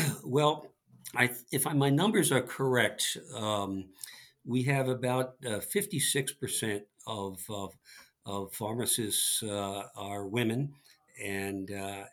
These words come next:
uh, uh, which is a, a trend that I see that is gonna continue, and I think it's a very positive trend. Um, I see that, uh, that the, uh, emerging pharmacists of the future are gonna look,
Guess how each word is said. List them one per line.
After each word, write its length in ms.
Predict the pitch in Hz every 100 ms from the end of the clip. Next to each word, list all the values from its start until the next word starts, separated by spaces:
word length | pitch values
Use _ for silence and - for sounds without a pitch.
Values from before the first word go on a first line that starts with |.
| 104
uh, 40 |
uh, 280 | 95 95 95 - 101 98
which 200 | 107 -
is 180 | 107 95
a, 300 | 104 101 98 - - -
a 40 |
trend 380 | - - 127 123
that 120 | 113
I 120 | 104
see 300 | 101 - 117 104
that 200 | 101 98
is 100 | -
gonna 260 | 107 101
continue, 640 | 98 98 - 120 120 139 143 143 _
and 80 | 101
I 40 | 101
think 180 | 110
it's 120 | 98 95
a 40 |
very 200 | 101 101
positive 540 | - 113 113 113 110
trend. 440 | - 123 120 131 135 - - - - _
Um, 460 | 107 101 101 101 104
I 140 | 117 113
see 640 | - - 123 117 117 127 123
that, 320 | 120 110 110 _
uh, 300 | 113 110 107 101 107
that 220 | 104 104 -
the, 260 | 110 101 104 - - _ -
uh, 240 | 104 101 -
emerging 520 | 110 110 131 143 135 123
pharmacists 640 | 127 127 127 - 117 -
of 60 | 110
the 80 |
future 440 | - 143 139 139 131
are 40 |
gonna 240 | 117 107 110
look, 240 | 127 131